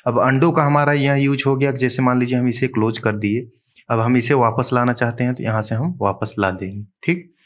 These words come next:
तो हमें यह देखने को मिल जाएगा।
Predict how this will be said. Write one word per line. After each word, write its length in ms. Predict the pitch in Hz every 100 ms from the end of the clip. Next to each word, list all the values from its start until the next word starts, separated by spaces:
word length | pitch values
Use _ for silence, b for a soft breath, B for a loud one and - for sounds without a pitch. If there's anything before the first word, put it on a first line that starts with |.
| B B B B B
तो 100 | 135
हमें 260 | 123 127 139
यह 280 | 147 139 139
देखने 380 | 135 131 131 139
को 120 | 143
मिल 180 | 131 131
जाएगा। 400 | 120 107 110